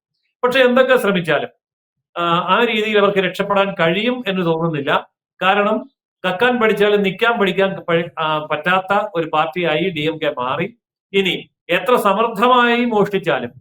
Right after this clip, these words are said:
അത് കണ്ടുപിടിക്കാനുള്ള കുശാഗ്ര ബുദ്ധി അമിത്ഷായെ പോലെയുള്ളവർക്കും കേന്ദ്ര ഗവൺമെന്റിനും ഇന്നുണ്ട് എന്നുള്ളത് കൊണ്ട് ഇവരാരും ആവശ്യപ്പെട്ടാലും ഇല്ലെങ്കിലും ഇ ഡി ഇടപെടാനാണ് സാധ്യത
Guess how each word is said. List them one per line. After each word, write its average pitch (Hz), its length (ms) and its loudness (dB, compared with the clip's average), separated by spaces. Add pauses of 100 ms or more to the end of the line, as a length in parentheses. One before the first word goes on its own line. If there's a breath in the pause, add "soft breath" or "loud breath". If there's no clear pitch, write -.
(380)
അത് 196 160 2
കണ്ടുപിടിക്കാനുള്ള 220 760 0
കുശാഗ്ര 196 520 0
ബുദ്ധി 180 320 0 (380)
അമിത്ഷായെ 214 520 2
പോലെയുള്ളവർക്കും 175 880 -2 (120)
കേന്ദ്ര 175 280 -2
ഗവൺമെന്റിനും 165 680 -2
ഇന്നുണ്ട് 156 680 -2
എന്നുള്ളത് 147 340 -6
കൊണ്ട് 127 280 -6 (560)
ഇവരാരും 208 500 2
ആവശ്യപ്പെട്ടാലും 226 760 2
ഇല്ലെങ്കിലും 202 580 0
ഇ 160 140 -2
ഡി 190 240 -4
ഇടപെടാനാണ് 175 600 -2
സാധ്യത 170 380 0